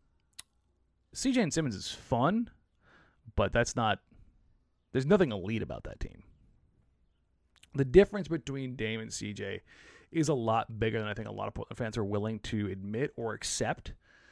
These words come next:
C J's a nice player. Damian Lillard's a generational player.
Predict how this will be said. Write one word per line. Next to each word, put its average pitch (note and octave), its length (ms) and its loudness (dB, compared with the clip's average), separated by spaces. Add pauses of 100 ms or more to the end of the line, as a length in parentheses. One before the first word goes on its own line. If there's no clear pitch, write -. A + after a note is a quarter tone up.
(640)
C - 160 -6
J's A3+ 160 -2
a F#3 60 6
nice A2 420 -2
player. G2+ 320 -8 (560)
Damian E3 320 2
Lillard's E3 220 4
a D3 60 2
generational A#2 640 0
player. - 320 -16